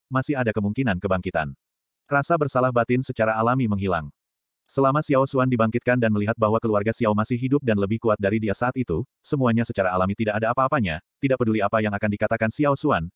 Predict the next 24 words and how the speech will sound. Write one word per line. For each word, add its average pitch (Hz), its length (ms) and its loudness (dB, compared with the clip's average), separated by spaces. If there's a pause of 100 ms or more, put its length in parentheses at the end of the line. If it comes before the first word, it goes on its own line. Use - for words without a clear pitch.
dapat 120 240 2
dianggap 110 320 0
bahwa 107 240 0
ada 107 240 -2
alasan 107 320 0
bagus 120 320 0
untuk 117 240 -4
menghadapinya. 92 560 -2 (800)
"Haha, 127 480 -2 (240)
tapi 147 240 2
Xiao 131 240 4
Yan, 110 320 0 (160)
kamu 139 240 0
benar-benar 113 480 0
anak-anak, 113 320 0 (240)
dan 123 160 0
aku 123 160 -2
tidak 117 240 0
mengatakan 107 320 -2
sebelumnya 107 400 0
dalam 98 160 0
peristiwa 131 400 0
besar 117 240 -2
ini, 110 240 0